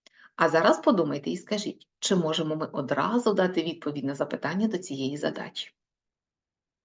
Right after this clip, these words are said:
Не можемо, тому що ми не знаємо, скільки кілограм цибулі купили. Отже, коли ви будете складати розв'язок до цієї задачі,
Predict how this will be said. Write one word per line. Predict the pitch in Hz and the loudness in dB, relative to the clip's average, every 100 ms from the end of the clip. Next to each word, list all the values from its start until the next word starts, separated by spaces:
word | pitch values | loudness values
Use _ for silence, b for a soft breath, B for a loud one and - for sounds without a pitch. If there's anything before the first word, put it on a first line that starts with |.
| _ | _
Не | 147 156 | -4 2
можемо, | 190 180 170 156 143 127 - | 4 4 2 -2 -6 -10 -8
тому | 165 160 | -2 -2
що | - 151 | -2 -2
ми | 151 | 0
не | 143 123 | 0 -2
знаємо, | 143 151 208 226 220 | 0 2 4 6 4
скільки | 233 - - 151 160 165 220 | 2 -4 2 4 4 2 -2
кілограм | 233 220 220 214 214 214 | 2 2 2 0 -2 -2
цибулі | - 196 196 202 185 185 - _ _ | -4 -4 0 0 0 -4 -14 _ _
купили. | 165 170 - - 170 190 185 147 127 - _ _ b b - | 0 0 0 0 6 6 8 6 2 -4 _ _ b b 4
Отже, | 180 165 - - - | 6 6 2 -4 -6
коли | - 151 151 | -6 -2 0
ви | 175 | 0
будете | 185 190 170 147 | 2 2 0 -2
складати | - 151 143 143 - 135 - | -4 -4 -2 -4 -6 -10 -4
розв'язок | - 143 147 196 302 320 | 0 0 2 4 4 2
до | 320 | 2
цієї | 247 202 180 | 2 4 4
задачі, | 175 160 143 - - | 4 2 0 -2 -10